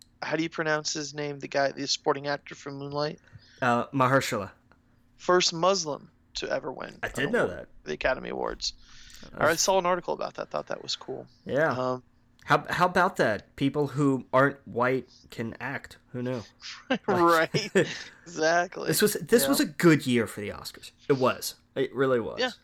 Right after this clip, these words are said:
Speaker 1: I thought it was too. And,
Speaker 2: It
Speaker 1: you
Speaker 2: had,
Speaker 1: know,
Speaker 2: you know, a bump here and there, but,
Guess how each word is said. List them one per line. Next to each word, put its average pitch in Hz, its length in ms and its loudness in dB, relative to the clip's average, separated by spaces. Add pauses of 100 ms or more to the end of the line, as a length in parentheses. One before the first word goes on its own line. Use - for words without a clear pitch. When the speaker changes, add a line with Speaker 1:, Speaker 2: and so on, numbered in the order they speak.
(420)
Speaker 1:
I 151 120 -2
thought 180 200 4
it 185 80 -4
was 175 220 -6
too. 165 300 -6
And, 135 140 -8
Speaker 2:
It 139 40 0
Speaker 1:
you 156 60 2
Speaker 2:
had, 160 160 6
Speaker 1:
know, 135 80 -6
Speaker 2:
you 180 100 2
know, 165 260 4 (140)
a 147 60 4
bump 143 440 4 (240)
here 135 220 4
and 165 100 2
there, 107 300 2 (100)
but, 107 300 -4